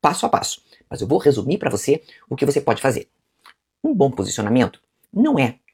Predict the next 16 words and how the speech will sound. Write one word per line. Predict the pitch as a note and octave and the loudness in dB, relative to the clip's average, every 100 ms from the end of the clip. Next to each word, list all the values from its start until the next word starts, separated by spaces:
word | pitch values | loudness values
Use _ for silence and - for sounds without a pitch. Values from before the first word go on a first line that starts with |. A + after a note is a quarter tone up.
| _ | _
você | - E3 D3 | -8 -4 -2
ser | B2+ - _ _ | -2 -4 _ _
passivo | A3 G#3+ - G#3+ G#3+ G#3 F#3+ F#3+ F3+ - _ - | -8 -6 -4 -2 0 0 0 0 0 -6 _ -4
e | G3+ | 0
aguentar | F#3 F3 E3 | 2 2 2
tudo, | D3+ D3+ D#3 D#3 _ _ | 2 2 0 -2 _ _
e | |
também | - C4 C4 | 0 2 4
não | A3+ | 2
é | D#3 E3 _ | 0 -6 _
você | - D#3 - E3 - - | -6 -6 -4 -6 -6 -12
atacar | D#3+ D#3 - C3 | -6 -6 -2 2
demais. | C3+ B2+ - - _ _ _ | 2 0 -4 -14 _ _ _
Um | - | -6
bom | F#3+ D#4 | 0 0
posicionamento | A3 A2+ - G#2 B2+ B2+ - | 0 -2 -2 -2 -2 -4 -8